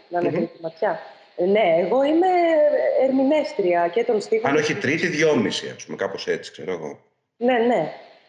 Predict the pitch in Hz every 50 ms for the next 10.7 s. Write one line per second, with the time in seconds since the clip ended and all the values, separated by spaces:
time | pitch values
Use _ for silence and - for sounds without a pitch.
0 | _ _ _ _ - - 196 196 196 196 196 196 196 190 190 190 190 190 190 214
1 | 196 190 196 196 - 254 - - 262 262 277 269 247 - - 180 175 170 170 170
2 | 170 175 165 170 165 160 156 156 156 156 160 156 151 151 156 156 165 175 196 214
3 | - _ _ _ _ _ _ _ _ _ _ _ _ _ _ _ - 220 208 202
4 | - 208 208 220 240 247 262 254 - 277 277 269 262 247 233 226 214 208 202 202
5 | 202 196 196 196 190 190 190 180 - - - 202 190 190 185 - 214 226 247 240
6 | 233 220 - 220 226 233 214 196 - - - - - 202 196 202 - 196 175 185
7 | 190 202 220 226 254 247 254 247 - 247 247 247 226 233 226 247 226 233 240 226
8 | 220 - - 196 202 220 247 - 269 254 226 - 233 - 240 247 254 247 240 226
9 | 202 - - 208 208 190 190 - 220 220 214 214 202 196 202 214 214 202 - -
10 | - - 196 190 196 202 196 196 202 196 190 180 185 190